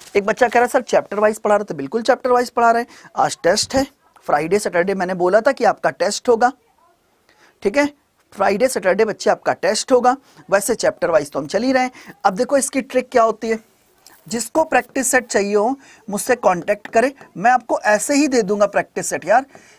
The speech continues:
किसी और से ले, क्यों परेशान हो रहा है? देखो आपको वर्गमूल निकालना ना,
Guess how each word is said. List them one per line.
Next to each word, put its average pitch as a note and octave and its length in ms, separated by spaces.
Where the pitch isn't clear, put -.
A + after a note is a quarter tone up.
किसी B3+ 200
और B3+ 180
से D#4 100
ले, B3+ 160
क्यों D#4 140
परेशान G#3+ 440
हो E3 60
रहा C#3 120
है? C#3+ 60
देखो G3+ 280
आपको A#3+ 300
वर्गमूल A#3 400
निकालना A#3+ 420
ना, C4 140